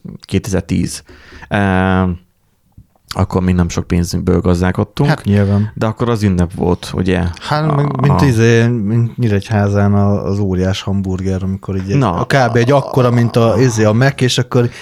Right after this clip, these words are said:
Speaker 1: Hát.
Speaker 2: ezer pár száz forint, és így van benne vagy öt húspogácsa, <laughs> és akkor így
Speaker 1: Na, ebben így van, és, ö, és olyan, hogy most így ettem legutóbb, és nem volt rossz.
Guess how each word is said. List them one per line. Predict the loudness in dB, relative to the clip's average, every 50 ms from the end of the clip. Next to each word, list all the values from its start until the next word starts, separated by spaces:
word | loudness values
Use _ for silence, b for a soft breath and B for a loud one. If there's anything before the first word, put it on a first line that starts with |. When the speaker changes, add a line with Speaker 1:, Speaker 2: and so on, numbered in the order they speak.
| -12 -6 -2
Speaker 1:
Hát. | -2 0 0 0 0 0
Speaker 2:
ezer | 0 0 0
pár | 2 2 2 2
száz | 2 2 0 0 0 -2
forint, | -2 0 2 2 2 2 2 2
és | 2 0 0 0
így | 0 0 2
van | 2 2 2 2
benne | 2 2 4 4 4
vagy | 4 4 2 0 0
öt | -2 -2 -4 -4
húspogácsa, | -6 -6 -4 0 0 0 0 -2 -2 0 2 2 2 0 0 0 0 -2 -2 -2
<laughs> |
és | -4 -4 -4 -4
akkor | -4 -6 -8 -4 -2 0 2
így | 2
Speaker 1:
Na, | 2 0
ebben | 0 -2 -2 0 0 0
így | 2 0 0 0
van, | 0 0 0 2 0 0 -2 -2
és, | 0 0 0 0 0 -2 -2 -2
ö, | -2 0 0 0 0 -2 -2
és | -2 -2 -2 -2 -2
olyan, | 0 0 0 0 0 0
hogy | 0 0 0 0
most | -2 -4 -2 -2
így | -2 0
ettem | 0 -2 -4 -4 -4 -4 -2 -2
legutóbb, | -2 -2 -2 -2 -2 0 -2 0 0
és | 0 -2 -2 -6 B B B
nem | -2 -2 0
volt | 2 2 2
rossz. | 2 0 0 -2 -4 -8 -10 -12